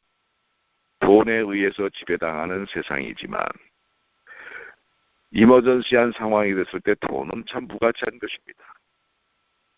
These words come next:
여러분들, 전기가 끊어지고 물이 끊어지고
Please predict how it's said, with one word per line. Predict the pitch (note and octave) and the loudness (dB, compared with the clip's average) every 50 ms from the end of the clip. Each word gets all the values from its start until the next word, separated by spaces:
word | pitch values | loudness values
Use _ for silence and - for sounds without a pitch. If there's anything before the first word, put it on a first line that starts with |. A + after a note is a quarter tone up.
| _ - | _ 0
여러분들, | F#2+ F#2+ F#2 F2 F2 F2+ F2+ - | 2 2 2 2 2 0 0 0
전기가 | - F2+ F#2+ F#2 E2+ F2 F2+ F2 F2+ | 0 0 0 0 0 0 0 0 0
끊어지고 | - - F2+ F2+ F2 E2 F2 E2 - - F2+ F2+ F2 E2+ E2 - - - - _ _ _ _ _ _ | 0 -2 -2 -2 -2 0 -2 -2 2 4 6 6 6 6 4 2 -2 -12 -20 _ _ _ _ _ _
물이 | - - E2 F#2 F#2 F2+ F2 | -12 -6 -2 0 0 0 -2
끊어지고 | - - - F#2+ F2+ E2 D#2 E2 D#2+ - F2+ F2+ F2 D#2+ | -2 -2 -2 0 0 0 -2 -2 0 4 4 6 6 4